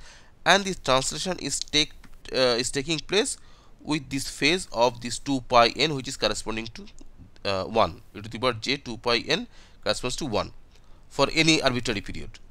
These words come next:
So right now, by translating the electromagnetic field by L distance, which is equals to, uh, the period of the structure, you are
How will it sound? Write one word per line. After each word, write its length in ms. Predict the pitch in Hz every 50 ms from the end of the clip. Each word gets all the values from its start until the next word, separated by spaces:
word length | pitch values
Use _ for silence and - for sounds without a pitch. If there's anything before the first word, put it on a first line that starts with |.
| - - - - - - - - - - - - - - - - - -
So 460 | - - - 233 208 185 185 202 - - - - - - - - - - - - - - - - - - - - - -
right 440 | 92 92 131 190 247 262 - -
now, 460 | 196 160 139 117 98 104 135 185 208 226 214 - - - - -
by 160 | 120 135 139
translating 600 | 135 - 143 139 143 143 - 185 185 180 214 214 214
the 120 | 196 185
electromagnetic 560 | 165 160 165 160 180 180 180 170 - 190 - -
field 520 | - - 170 175 175 170 175 165 139 131
by 440 | 135 139 139 147 147 147 151 151 - - - - - - - -
L 320 | - 175 208 226 220 196
distance, 560 | 160 143 156 147 - - - 127 123 123 127 107
which 240 | 104 127 175 -
is 160 | 107 - - 123
equals 380 | 120 - - 156 151 135 -
to, 260 | - 143 143 139 135 - - - - - - - - - -
uh, 320 | - 117 117 113 113 113
the 120 | 104 113
period 420 | 110 - - - 160 208 233 247 226
of 100 | 214 180
the 100 | 180 165
structure, 640 | - - - 135 117 117 - - 104 101 117 135 - - - -
you 300 | - 143 175 208 214 185
are 280 | - 160 156 151 147